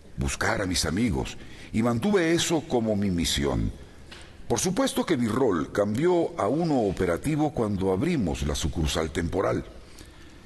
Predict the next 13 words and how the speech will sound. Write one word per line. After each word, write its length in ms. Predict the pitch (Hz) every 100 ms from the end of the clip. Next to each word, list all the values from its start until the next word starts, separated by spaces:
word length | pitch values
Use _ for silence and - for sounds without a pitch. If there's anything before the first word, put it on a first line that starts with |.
| - - - -
Pero 220 | 113 120
buscar 340 | 135 123 220 233
a 60 |
mis 160 | 196 -
colegas 520 | 101 92 85 76 -
y 60 | 78
sus 220 | 80 -
familiares 640 | 87 87 104 110 87 - - - -
siempre 580 | - 143 180 170 - 117
fue 320 | - 120 123
mi 120 | 117
misión 460 | 98 90 - 98 85
básica. 580 | 67 - - - 57